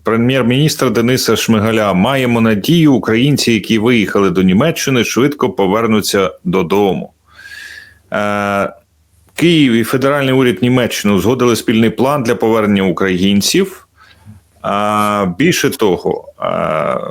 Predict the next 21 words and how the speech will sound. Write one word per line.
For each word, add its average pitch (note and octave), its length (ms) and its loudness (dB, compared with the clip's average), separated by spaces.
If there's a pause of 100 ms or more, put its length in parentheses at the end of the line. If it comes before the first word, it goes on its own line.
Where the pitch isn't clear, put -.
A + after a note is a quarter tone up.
(300)
пан C#3+ 220 0
Камишин D#3 720 0
стверджує, F2+ 720 -2
що G#2+ 640 0
проект B2+ 460 -2
має B2 380 0
запрацювати A#2 640 0
на G#2+ 100 0
початку G#2+ 480 -2
двадцять G2+ 440 -2
п'ятого F#2+ 460 0
року. F2 380 0
Повертати C3 680 -2
українців D#3+ 580 0
хочуть, C#3+ 360 -2
зокрема, A#2 380 -2
для A#2 160 0
залучення A2+ 500 0
в G#2+ 40 2
оборонну G2 460 0
сферу. - 500 -4